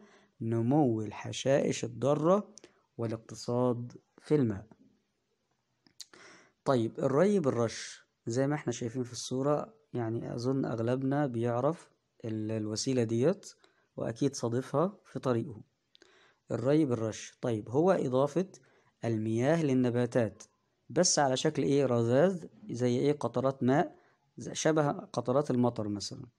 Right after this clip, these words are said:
آه، من خلال فتحات الرشاش، طبعًا، آه، اللي هي ملونة باللون الأسود دي،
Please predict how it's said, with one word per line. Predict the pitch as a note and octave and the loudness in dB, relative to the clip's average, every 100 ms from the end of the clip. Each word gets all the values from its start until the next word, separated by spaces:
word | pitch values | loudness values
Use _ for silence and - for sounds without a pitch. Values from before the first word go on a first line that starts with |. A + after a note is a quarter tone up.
| _ _ _ _ - _ _ _ - | _ _ _ _ -20 _ _ _ -4
آه، | C3+ C3 C3 C3 | 0 4 4 2
من | F#3 D3+ | 2 0
خلال | E3 B2+ C3 D3+ | 2 2 4 4
فتحات | E3 A#2+ A#2+ A#2+ C#3+ B2 | 2 -4 -6 -2 -2 -2
الرشاش، | A2+ G#2+ - D#3 E3+ | -4 -6 -2 -2 -2
طبعًا، | D3+ C#3+ C3+ C3 - | -2 2 2 2 -2
آه، | - A#2+ A#2 A2+ A2+ A2+ - | -4 0 2 2 0 -4 -4
اللي | A#2 G#2+ G#2+ | -4 -2 0
هي | C3 C3+ | 2 2
ملونة | A#2 A2+ A#2 C3+ | 2 0 2 2
باللون | A#2+ A2 B2 B2 | 2 0 0 0
الأسود | - - B2 A#2 | -2 -2 -4 -2
دي، | C3+ G3+ | -2 -4